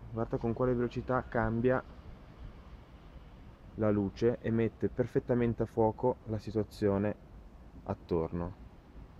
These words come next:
Quindi davvero una risposta immediata della fotocamera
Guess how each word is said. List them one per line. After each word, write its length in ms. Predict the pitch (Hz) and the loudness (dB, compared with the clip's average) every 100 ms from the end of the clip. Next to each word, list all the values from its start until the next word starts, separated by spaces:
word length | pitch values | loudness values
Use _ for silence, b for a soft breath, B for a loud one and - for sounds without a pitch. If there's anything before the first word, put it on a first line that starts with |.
| - - - - - - - - - - - - - - - | -16 -16 -16 -18 -18 -20 -18 -18 -18 -20 -20 -18 -18 -18 -4
Quindi 260 | 120 113 117 | 0 4 6
davvero 460 | 117 143 180 180 | 6 8 8 8
una 180 | 127 123 | 8 4
risposta 560 | 120 - - 131 - 120 | 4 2 2 2 4 2
immediata 640 | 120 120 117 120 127 135 | 4 4 6 6 6 4
della 160 | 113 107 | 4 2
fotocamera 720 | 110 110 - 156 139 147 160 | 0 -2 2 4 4 4 2